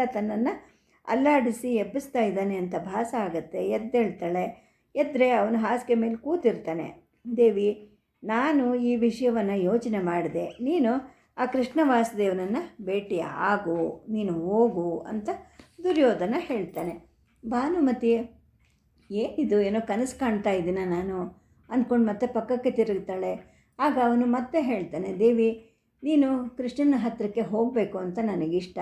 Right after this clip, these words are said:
ಅಂತ ಹೇಳ್ತಾನೆ. ಇವಳು ಮತ್ತೆ ಎಚ್ಚೆತ್ಕೊತಾಳೆ. ಅವನು ಹೇಳ್ತಾ ಇರೋದು ಏನಿದು ಅಂತ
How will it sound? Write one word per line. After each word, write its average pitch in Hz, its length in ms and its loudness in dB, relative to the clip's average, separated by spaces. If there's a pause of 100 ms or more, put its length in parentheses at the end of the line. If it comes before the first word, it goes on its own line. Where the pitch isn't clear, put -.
(540)
ಅಂತ 254 240 -2
ಹೇಳ್ತಾನೆ. 165 600 -6 (360)
ಇವಳು 403 120 2
ಮತ್ತೆ 311 340 0
ಎಚ್ಚೆತ್ಕೊತಾಳೆ. 202 880 -2
ಅವನು 226 180 0
ಹೇಳ್ತಾ 269 440 0
ಇರೋದು 330 680 0 (360)
ಏನಿದು 254 540 4
ಅಂತ 233 280 0